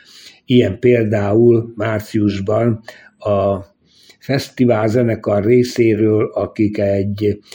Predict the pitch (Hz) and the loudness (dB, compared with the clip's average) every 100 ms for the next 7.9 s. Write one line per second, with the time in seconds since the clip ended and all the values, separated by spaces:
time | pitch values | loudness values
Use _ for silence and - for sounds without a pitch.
0 | - _ 117 123 110 104 - 101 101 104 | -20 _ 0 2 0 -2 -2 -4 -4 -2
1 | 127 123 110 95 - 113 110 104 95 104 | 2 2 0 -4 -4 -2 -2 -2 -4 -4
2 | 110 107 113 104 - 110 107 104 101 101 | -4 -6 -6 -6 -4 -4 -4 -4 -4 -4
3 | 107 - - 98 98 92 95 101 110 - | -8 -8 -4 -2 -2 -4 -6 -6 -6 -8
4 | - - _ - 127 127 110 101 - 113 | -20 -20 _ -2 0 2 0 -4 -4 -4
5 | 117 - - - - - - _ - 117 | -4 -6 -12 -16 -18 -20 -20 _ -14 -8
6 | 117 110 - 113 107 101 107 101 104 95 | -6 -6 -6 -4 -4 -2 -2 -2 -4 -6
7 | 104 - 92 90 107 143 156 147 | -6 -8 -8 -6 -4 0 0 -2